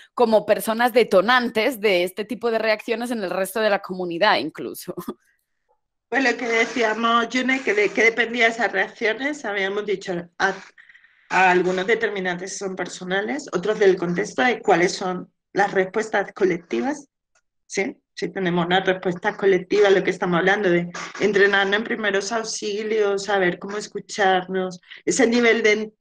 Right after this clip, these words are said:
Speaker 2: intervención de acompañamiento psicosocial y comunitario, entonces no se produce ese efecto contagio, ¿sí?
Speaker 1: Ujú.
Speaker 2: Sino que más bien el sentirse seguro, protegido frente a la comunidad, a nuestros grupos, a nuestras instituciones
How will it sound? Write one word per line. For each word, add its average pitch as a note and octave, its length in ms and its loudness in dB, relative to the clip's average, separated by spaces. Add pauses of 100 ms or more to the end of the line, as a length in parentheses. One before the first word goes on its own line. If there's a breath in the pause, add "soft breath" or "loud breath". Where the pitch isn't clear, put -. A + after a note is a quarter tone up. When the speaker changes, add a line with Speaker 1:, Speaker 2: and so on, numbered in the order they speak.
Speaker 2:
intervención F#3 720 -2
de F3 60 0
acompañamiento F3+ 640 -2
psicosocial G3+ 640 0
y F3 80 2
comunitario, G#3 760 0 (240)
entonces G#3+ 320 0
no F#3+ 100 2
se F#3+ 160 -2
produce F3+ 460 2
ese G#3 140 -2
efecto F#3+ 360 0
contagio, F3+ 600 -2 (100)
¿sí? - 220 -8
Speaker 1:
Ujú. G3 480 -14
Speaker 2:
Sino F3 300 0
que F#3 100 -4
más D#3 240 -2
bien E3 340 0 (300)
el F3 160 -2
sentirse G3 580 2
seguro, G3 640 0
protegido F#3 800 -4 (520)
frente G3 280 4
a F#3+ 40 6
la F3 360 4
comunidad, F3+ 480 2
a F#3+ 60 4
nuestros F3+ 380 -4
grupos, F#3+ 540 -2 (200)
a F3 140 -10
nuestras F3 460 -2
instituciones F#3+ 840 -2